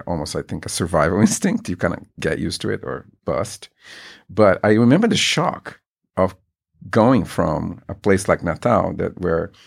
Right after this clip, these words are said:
it was a lot slower in terms of pace, and everybody knew everybody, kind of, you know, the families knew each other, and going to this place that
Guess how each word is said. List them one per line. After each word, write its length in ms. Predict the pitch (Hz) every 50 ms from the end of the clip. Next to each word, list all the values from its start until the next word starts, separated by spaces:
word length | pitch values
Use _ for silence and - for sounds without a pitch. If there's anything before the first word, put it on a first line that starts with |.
| _ _ - - _ _
it 80 | - 92
was 100 | 95 92
a 40 | 95
lot 260 | 85 90 90 110 -
slower 640 | - - - 135 123 117 104 92 92 92 92 92 113 - -
in 60 | -
terms 220 | - - 85 92
of 100 | 98 98
pace, 640 | - 98 95 87 85 82 85 - - - - - - -
and 460 | - 80 78 78 76 78 82 87 87 - _ _ _ _ _ _ -
everybody 400 | - 82 87 82 - 98 107 117
knew 180 | 127 147 175
everybody, 420 | 180 156 143 120 113 110 110 104 101
kind 320 | 101 - 104 101 98 101 101
of, 400 | 98 98 98 98 101 - - -
you 100 | 69 82
know, 220 | 85 85 87 85
the 80 | 85 90
families 400 | - - - 87 90 101 113 117
knew 120 | 127 123
each 160 | 120 117 - 104
other, 360 | 101 98 95 92 92 92 87 - _ - - - - - _ _ _ -
and 480 | 85 85 85 87 87 85 85 90 101 - _ _ _ - - -
going 340 | - 95 117 151 147 101
to 140 | - - 101
this 320 | 85 85 82 - - - - _ _ _ _ _ _
place 420 | - - - 107 160 180 127 -
that 200 | - - - -